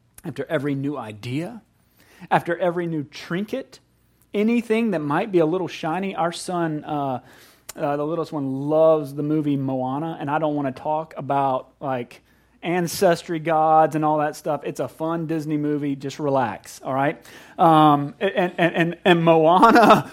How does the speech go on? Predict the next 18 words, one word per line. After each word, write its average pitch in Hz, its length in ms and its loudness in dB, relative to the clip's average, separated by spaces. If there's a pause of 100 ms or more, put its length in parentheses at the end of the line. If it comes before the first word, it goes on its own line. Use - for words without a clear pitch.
<laughs> 220 80 -14
right, 180 320 8
ha-, 180 360 2
she 185 240 -8
goes 175 400 0 (100)
into 226 540 0
this, 170 400 0
like, 151 420 2
I 160 140 2
don't 135 160 -2
know 123 120 -4
how 123 100 -2
to 120 60 -6
describe 123 520 -6
it, 139 80 -12
this 147 140 -8
pit - 520 -2 (320)
in 175 340 0